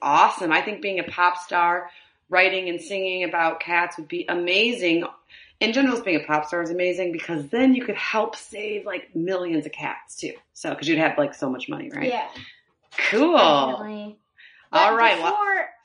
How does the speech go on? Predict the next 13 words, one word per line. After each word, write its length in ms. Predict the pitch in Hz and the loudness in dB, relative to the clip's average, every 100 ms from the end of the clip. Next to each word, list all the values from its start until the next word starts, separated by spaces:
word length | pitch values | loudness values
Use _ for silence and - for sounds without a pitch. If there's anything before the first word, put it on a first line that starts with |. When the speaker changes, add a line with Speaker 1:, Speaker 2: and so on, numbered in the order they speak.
| _ _ _ _ _ - 277 | _ _ _ _ _ -16 -12
Speaker 2:
before 200 | 311 370 | -6 0
I 100 | 370 | 2
was 120 | 392 | 0
a 40 | 381 | -4
pop 240 | 381 381 | -6 -8
star, 400 | 381 370 381 370 - | -6 -4 -2 -2 -4
um, 460 | 277 262 226 190 - _ _ | -8 -8 -10 -14 -16 _ _
like, 200 | 277 277 | -8 -6
maybe 300 | 277 302 302 277 | -2 -2 -2 -4
when 100 | 254 | -4
I'm 180 | 262 | -6
a 60 | 254 | -6
teenager, 680 | 247 254 247 247 247 240 233 | -10 -10 -8 -8 -8 -10 -12